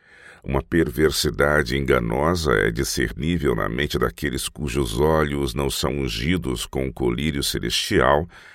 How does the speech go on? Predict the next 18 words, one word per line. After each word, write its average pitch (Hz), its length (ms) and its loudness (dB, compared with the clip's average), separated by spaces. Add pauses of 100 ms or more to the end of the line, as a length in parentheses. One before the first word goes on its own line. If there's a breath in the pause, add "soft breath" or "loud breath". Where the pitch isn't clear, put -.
(200 loud breath)
para - 160 -4
que 82 140 -4
possam 85 420 0
ver 67 220 -2 (100)
todas 98 380 2
as 87 200 -4
coisas 71 800 0
à 60 160 4
luz 62 320 -2
da 69 100 2
palavra 76 600 0
de 60 160 -6
Deus. - 600 -4 (680 loud breath)
A 57 100 0
vontade 67 540 2
se - 140 -2
torna 82 420 4
escravizada, 58 960 0